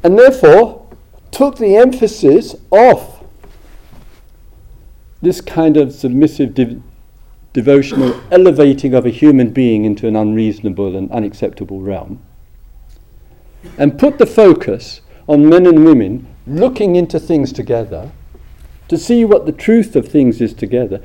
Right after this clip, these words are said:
and to share and explore our experience together. And therefore the gap was reduced dramatically.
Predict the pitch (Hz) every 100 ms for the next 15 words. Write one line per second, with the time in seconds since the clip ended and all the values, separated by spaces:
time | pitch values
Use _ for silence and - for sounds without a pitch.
0 | - - 151 165 - - 202 196 160 151
1 | - - 165 151 135 123 - - 139 117
2 | 92 - - - 95 87 - - - -
3 | - - - - _ - _ - - -
4 | _ - - - - - - - 127 143
5 | 185 160 123 101 139 101 - - 101 95
6 | - - - - 127 - 143 - - -
7 | 104 117 117 123 120 - - 92